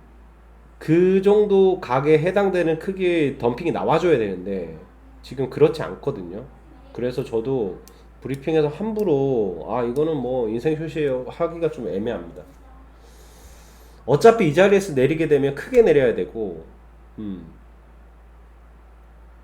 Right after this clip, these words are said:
그렇기 때문에 지금 요 정도 하락이, 이건 뭐 내렸다고 볼 수도 없어요, 제 입장에서는. 저는 저 정도 하락을 먹으려고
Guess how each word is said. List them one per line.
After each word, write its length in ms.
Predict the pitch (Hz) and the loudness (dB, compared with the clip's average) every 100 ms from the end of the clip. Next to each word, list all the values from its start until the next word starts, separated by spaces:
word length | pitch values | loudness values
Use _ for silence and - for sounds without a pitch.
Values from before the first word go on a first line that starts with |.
| - | -16
그렇기 320 | - 151 160 156 | -4 -2 -2 -2
때문에 560 | 147 135 147 165 170 - | 0 2 2 0 -2 -12
지금 440 | - 123 165 156 | -10 -4 -2 -2
요 180 | 110 123 | -2 -4
정도 340 | 165 196 202 | -2 -2 -2
하락이, 800 | 170 175 170 160 151 147 139 113 | -2 0 0 0 -2 -4 -4 -4
이건 300 | 110 147 160 | -6 -4 -2
뭐 120 | 120 104 | 0 0
내렸다고 420 | 107 156 208 170 | 0 0 -2 -2
볼 140 | 135 | -6
수도 140 | 131 98 | -6 -10
없어요, 240 | - 82 | -10 -14
제 120 | - 107 | -10 -10
입장에서는. 460 | 110 92 87 85 | -6 -6 -8 -18
저는 420 | - 127 151 170 | -4 2 4 2
저 280 | 131 120 139 | 0 -2 0
정도 280 | 143 208 196 | 2 0 0
하락을 360 | 165 180 175 143 | 0 0 0 2
먹으려고 920 | 113 139 143 131 127 127 120 90 | 2 2 0 -2 -4 -4 -4 -6